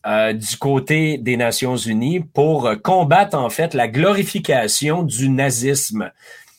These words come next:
et, euh, de, du néo-nazisme et toutes les autres pratiques qui sont reliées justement au nazisme. Et <laughs> qu'est-ce qui s'est produit ? Eh bien, vous avez eu un vote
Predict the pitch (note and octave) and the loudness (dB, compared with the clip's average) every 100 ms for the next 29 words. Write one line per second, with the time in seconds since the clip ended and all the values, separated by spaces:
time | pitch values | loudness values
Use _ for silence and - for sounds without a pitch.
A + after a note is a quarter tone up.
0 | _ - B2 B2 B2+ A#2+ A#2 A#2 A#2 A2+ | _ -4 0 2 4 4 4 2 -2 -4
1 | A2 A#2+ B2+ E3 G#3 A3 G3+ F#3 C#3+ F3+ | -4 -4 0 4 4 4 4 2 2 2
2 | F#3 F#3 - B2+ A2+ F#3 G3 F3+ D3 E3+ | 2 0 -4 -8 -8 -6 -4 0 0 0
3 | D#3+ C#3 B2 - E3 - B2+ - C#3+ C3 | -2 -4 -4 -2 -4 -4 -4 0 0 2
4 | B2 A#2+ D3+ C3 A2+ - A2 B2 D3 - | 0 0 0 0 -4 -2 -2 0 -2 -4
5 | - D3+ D3+ - - A2+ B2+ A2 G#2+ G#2 | -2 -2 -2 -6 -10 -2 0 0 -4 -6
6 | - G#2 _ - - - _ - C#3+ D#3 | -8 -14 _ -20 -20 -20 _ -2 2 2
7 | D#3+ - - - - _ - - - - | 0 -4 -14 -14 -16 _ -4 -2 -2 -2
8 | G#3 - G3 E3+ D3+ C3 C#3 G3+ D4 D4 | -2 2 0 4 4 4 4 4 2 -2
9 | - - - - - C#3+ C#3+ D3 C3+ A#3+ | -18 -20 -20 -10 -2 0 2 2 2 4
10 | A3 G3+ A3+ B3 B3+ G3 D3 C3 A2+ C3+ | 4 4 4 2 4 4 4 2 0 4
11 | D#3+ - - | 4 2 -14